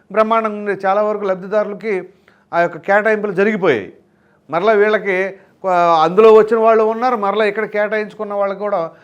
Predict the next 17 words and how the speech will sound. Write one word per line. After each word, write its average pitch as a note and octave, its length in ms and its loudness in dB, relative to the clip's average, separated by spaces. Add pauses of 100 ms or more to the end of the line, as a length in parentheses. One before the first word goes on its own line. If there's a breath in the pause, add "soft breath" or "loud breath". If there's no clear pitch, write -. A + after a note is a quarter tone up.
(200 loud breath)
ఈ, F#3 140 0 (300)
ఈ F3 560 -6
ఇళ్ల F#3+ 160 -2
పథకాల్లో F3+ 480 -4
మరలా D#3+ 280 -4
వచ్చిన E3 280 -8
వాళ్ళు E3 180 -8
ఉన్నారు. G#2+ 260 -14 (600 soft breath)
So F#3+ 60 2
ఆ F#3 60 6
విధంగా G3+ 560 -2
డబల్ F3+ 360 0 (420)
బెనిఫిట్ F3 360 -6
పొందే F3+ 240 -6
వాళ్ళు F3+ 280 0
కూడా F3+ 180 -4
ఉండొచ్చు. B2 460 -12